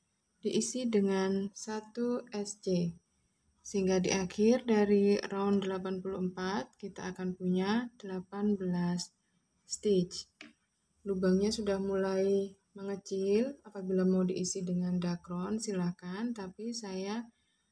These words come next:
eh, mengisinya nanti ketika sudah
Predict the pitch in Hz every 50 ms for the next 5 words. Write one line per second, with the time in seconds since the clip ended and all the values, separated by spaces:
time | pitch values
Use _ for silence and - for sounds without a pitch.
0 | _ _ _ - 185 190 190 196 190 190 196 190 185 - 196 202 214 233 226 214
1 | 202 190 190 185 - 220 233 240 254 262 - _ _ 214 208 - 190 185 - -
2 | 202 208 208 - 196 185 190 190 190 185 -